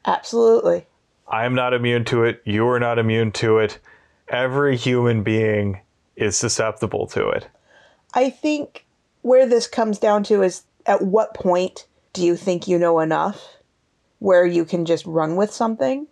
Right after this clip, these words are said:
Speaker 1: and then you become overconfident? Because I think both of us are not at the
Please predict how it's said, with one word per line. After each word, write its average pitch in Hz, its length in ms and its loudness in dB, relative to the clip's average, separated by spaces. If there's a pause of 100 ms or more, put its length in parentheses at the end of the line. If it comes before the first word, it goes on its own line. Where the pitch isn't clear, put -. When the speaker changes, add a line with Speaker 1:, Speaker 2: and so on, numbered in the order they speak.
(340)
Speaker 1:
and 202 160 2
then 190 140 2
you 190 80 2
become 175 340 -2
overconfident? 156 760 -4 (460)
Because 226 300 2
I 226 100 2
think 262 240 -2
both 262 220 2
of 277 140 0
us 247 200 0
are 208 380 2 (640)
not 214 320 2
at 208 240 0
the 175 440 0